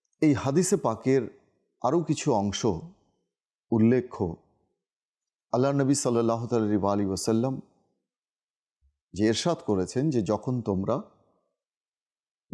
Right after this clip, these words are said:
গাধার আওয়াজ শুনবে, তখন শয়তান থেকে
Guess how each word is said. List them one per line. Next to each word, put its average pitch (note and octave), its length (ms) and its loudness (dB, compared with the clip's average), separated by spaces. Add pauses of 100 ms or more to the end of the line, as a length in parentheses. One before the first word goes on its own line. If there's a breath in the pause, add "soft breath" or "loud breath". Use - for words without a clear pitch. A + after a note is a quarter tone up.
গাধার A#2+ 360 0
আওয়াজ A2+ 380 2
শুনবে, C3 480 2 (300)
তখন A#2+ 280 -2
শয়তান A2+ 520 -2
থেকে D3+ 360 -4